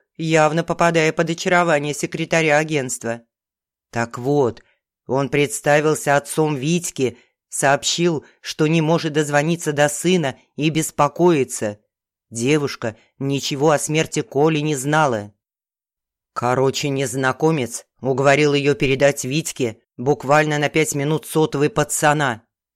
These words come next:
Клиент безнадёжно махнул рукой. "Как состояние мальчика?" Сочувственно, но в то же время обеспокоенно, как умеют только женщины,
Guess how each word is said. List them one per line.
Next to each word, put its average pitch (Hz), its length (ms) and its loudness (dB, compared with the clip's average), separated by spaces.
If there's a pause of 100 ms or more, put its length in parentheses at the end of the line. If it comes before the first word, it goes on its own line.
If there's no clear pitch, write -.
(600)
Клиент 170 500 0
безнадёжно 165 680 0
махнул 147 400 -2
рукой. 120 580 -2 (1300)
"Как 190 300 -4
состояние 190 840 2
мальчика?" 185 720 2 (520)
Сочувственно, 170 800 -2 (180)
но 175 140 2
в 170 80 -6
то 180 160 2
же 180 80 2
время 170 340 2
обеспокоенно, 165 880 0 (100)
как 170 220 -2
умеют 170 340 0
только 170 360 2
женщины, 165 520 -2